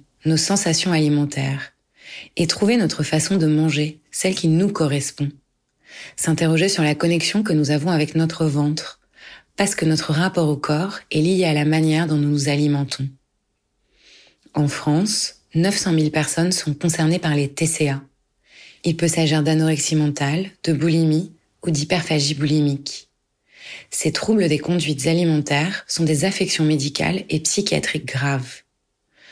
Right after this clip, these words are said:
L'enjeu aujourd'hui, c'est l'accès aux soins. La moitié des personnes concernées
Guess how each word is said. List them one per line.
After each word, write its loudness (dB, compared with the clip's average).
L'enjeu 2
aujourd'hui, 0
c'est 0
l'accès 0
aux 2
soins. -2
La 2
moitié 2
des 2
personnes 0
concernées 0